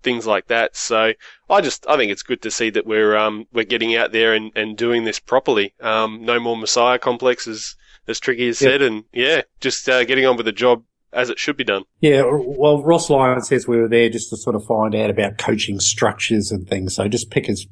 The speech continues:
Speaker 2: because Ken Sheldon and Ross Lyon are good friends. Uh, I think Ken Sheldon had something to do. He was on the panel, e-, even as a former sacked St Kilda coach, he was on the panel to, uh, appoint Ross Lyon to the St Kilda job years ago. And, um, so they were pretty good friends.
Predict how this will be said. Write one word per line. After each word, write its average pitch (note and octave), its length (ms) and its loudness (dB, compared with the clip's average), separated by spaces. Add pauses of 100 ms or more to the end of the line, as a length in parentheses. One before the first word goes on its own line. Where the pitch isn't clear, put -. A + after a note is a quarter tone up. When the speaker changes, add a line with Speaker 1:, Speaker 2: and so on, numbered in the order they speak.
(100)
Speaker 2:
because A2 340 0
Ken B2 200 0
Sheldon G#2+ 300 2
and G2+ 80 -2
Ross G#2+ 180 2
Lyon G#2 220 2
are - 20 -4
good G#2+ 160 -2
friends. C3 420 -2 (600)
Uh, G2 440 -4
I G2+ 120 2
think G#2+ 220 -2
Ken G#2+ 160 -2
Sheldon G2+ 300 2
had G#2 120 0
something G#2+ 240 -2
to G#2 80 4
do. G#2+ 80 8
He G#2 80 10
was G#2+ 120 6
on G2+ 100 4
the F#2+ 60 -2
panel, G#2+ 520 2
e-, A#2 180 2
even G#2+ 240 4
as G2+ 120 2
a G#2+ 80 4
former G#2+ 300 2
sacked - 400 0
St G#2+ 260 -2
Kilda B2 220 4
coach, G#2+ 320 0 (420)
he A#2+ 80 4
was A2 160 4
on G#2 80 2
the G#2 60 -4
panel G#2 320 0
to, G#2+ 320 4
uh, G#2 80 4
appoint C3 400 0
Ross G#2+ 200 2
Lyon G#2 260 2
to G#2+ 60 -10
the G#2 60 -4
St G#2+ 240 0
Kilda G#2+ 220 2
job G2+ 320 0 (180)
years G#2+ 220 2
ago. A2+ 280 0
And, G#2 160 0
um, G#2+ 140 0
so A2 140 -2
they A2 100 4
were G#2 60 0
pretty G#2 240 0
good G#2+ 100 -2
friends. A2+ 240 2